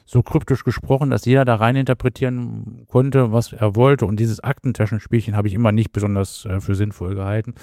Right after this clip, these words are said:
Äh, ich hoffe, dass das, äh, ist ja auch der Versuch so ein bisschen gewesen, Alan Greenspans in den Medien, äh, noch mehr Präsenz als ohnehin schon zu bekommen. Ich habe eigentlich die Hoffnung, dass, äh, Walsh das gar nicht nötig hat. Der ist so präsent jetzt schon, äh, der will gar nicht so präsent sein,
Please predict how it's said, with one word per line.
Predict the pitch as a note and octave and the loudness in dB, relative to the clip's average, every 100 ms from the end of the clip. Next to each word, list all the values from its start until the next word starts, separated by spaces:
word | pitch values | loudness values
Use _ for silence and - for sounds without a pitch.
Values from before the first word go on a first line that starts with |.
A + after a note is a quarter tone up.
| - - | -20 -8
Äh, | - A2 - - | -2 -2 -2 -4
ich | A2+ | 2
hoffe, | C#3+ D3+ - - - | 4 4 0 -6 -2
dass | B2 - | -2 2
das, | B2 A#2+ - - - | 0 0 -4 -12 -6
äh, | G#2 A2 A2 - | -2 -2 -4 -6
ist | G#2+ | -4
ja | G#2 | -4
auch | A#2 | 0
der | B2 | 0
Versuch | - A#2 G#2 D3 - | 2 0 2 0 -2
so | G2+ | -4
ein | G#2+ | -2
bisschen | A#2+ - A2 G#2 | -2 -2 -4 -2
gewesen, | G2+ A2 F#2+ | 0 0 0
Alan | G2+ G#2 | -2 0
Greenspans | A2+ A#2 A2 A2 | 0 0 -2 -2
in | - A2 | -2 0
den | G#2 G2 | 0 0
Medien, | G2+ A#2 A2 A2 G#2+ G#2+ | 2 2 2 -2 -4 -6
äh, | F#2+ G2+ G#2+ | -8 -6 -4
noch | B2 | -4
mehr | - G#2 | -4 -4
Präsenz | - G2+ G2+ G#2 | -4 -4 -2 -4
als | G2 G2 | -8 -4
ohnehin | G#2 G#2+ B2 | -2 0 0
schon | - A#2+ | -2 -4
zu | F#2+ | -4
bekommen. | E2+ - G#2 A#2+ - - - | -8 -6 -8 -8 -14 -20 -12
Ich | D#2+ | -2
habe | - A#2+ D#3+ - | 2 4 4 2
eigentlich | A#2 A#2+ | -2 -2
die | - | -4
Hoffnung, | G#2+ A#2+ A#2+ | -2 -2 -2
dass, | G2+ - - - _ _ _ - | -2 -4 -10 -20 _ _ _ -14
äh, | |
Walsh | D#2 D2+ E2+ G2+ A2 | -8 -6 -2 0 2
das | G#2 - | 0 -2
gar | F2 | -4
nicht | F2 E2+ | -4 -4
nötig | F#2+ - F2+ | -4 -4 -6
hat. | - - - | -8 -12 -6
Der | G#2 | -4
ist | G2 - | -4 -4
so | A#2 A#2+ | -2 -2
präsent | A#2 - G2+ G#2+ G#2+ | -4 -10 -4 -4 -4
jetzt | - A#2 | -8 -10
schon, | - G2 G2 G2 G#2 | -6 -4 -2 -4 -6
äh, | G2 G2 G2 F#2+ F2 F#2 | -4 -2 -2 -4 -6 -4
der | A2+ | -2
will | A2+ C3 | 0 -2
gar | G2+ | -2
nicht | F#2+ F2+ | -8 -10
so | G2 | -14
präsent | - G2 F#2+ F#2+ | -12 -14 -14 -16
sein, | - | -20